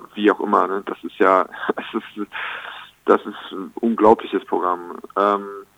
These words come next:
ja, das ist heftig. Ich weiß, äh, dienstags ist mein Sohn, glaub ich, zur Welt gekommen. Wir sind donnerstags nach Jena gefahren.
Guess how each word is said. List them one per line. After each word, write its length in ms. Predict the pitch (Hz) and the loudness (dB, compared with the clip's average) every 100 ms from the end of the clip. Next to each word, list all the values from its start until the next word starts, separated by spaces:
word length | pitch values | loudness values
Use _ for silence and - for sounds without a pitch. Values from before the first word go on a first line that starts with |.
| _ _ | _ _
ja, 160 | 120 139 | 8 8
das 140 | 117 | 6
ist 100 | 131 | 2
heftig. 280 | 151 156 - | 0 0 -2
Ich 120 | 110 | 0
weiß, 160 | 104 127 - - - | 6 6 4 -18 -16
äh, 200 | - 120 | 0 2
dienstags 460 | 113 156 - 156 131 | 2 0 2 2 0
ist 100 | 127 | -2
mein 180 | 131 123 | 0 0
Sohn, 320 | 120 127 131 131 | 2 4 2 4
glaub 180 | 117 120 | 4 4
ich, 60 | 120 | 2
zur 120 | 120 104 - | -8 -4 4
Welt 240 | 127 147 | 6 6
gekommen. 340 | 151 - 139 | 2 0 -2
Wir 100 | 127 | -2
sind 120 | 110 110 107 | -8 -10 -6
donnerstags 560 | - 117 113 - 107 - | 0 2 2 2 2 2
nach 140 | 101 - | -2 -2
Jena 260 | 110 131 123 | 2 4 4
gefahren. 480 | 120 - 110 110 | 2 2 4 2